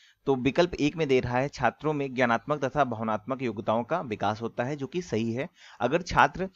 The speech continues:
कहीं भी भ्रमण के लिए जाते हैं तो उनके अंदर ज्ञानात्मक भावनाओं का विकास होता है, क्योंकि वो चीज़ों को देखते हैं और उसके बारे में जानने की कोशिश करते हैं।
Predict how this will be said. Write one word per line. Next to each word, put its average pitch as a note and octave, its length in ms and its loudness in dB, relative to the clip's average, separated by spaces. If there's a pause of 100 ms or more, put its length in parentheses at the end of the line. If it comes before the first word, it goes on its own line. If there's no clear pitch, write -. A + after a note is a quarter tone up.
(240)
कहीं C#3 200 2
भी D#3+ 160 -2
भ्रमण C3 280 2
के C3 140 -8
लिए C3 100 -2
जाते A#2 300 -2
हैं C#3+ 200 -8
तो D3+ 100 -10
उनके C3+ 340 -4
अंदर C#3+ 340 -2 (600)
ज्ञानात्मक C3 680 2 (540)
भावनाओं B2 400 4
का D3+ 120 4
विकास A#2+ 360 0
होता B2+ 220 -2
है, D3 200 -4 (360)
क्योंकि C#3+ 220 -2
वो F3+ 180 6
चीज़ों D3+ 320 0
को E3 140 -2
देखते B2 400 0
हैं F3 140 0
और E3 120 2
उसके C#3+ 200 -6
बारे C3 220 4
में C#3 120 -2
जानने A#2 280 0
की D#3 140 -8
कोशिश B2+ 360 -2
करते C3+ 320 0
हैं। D3+ 200 -6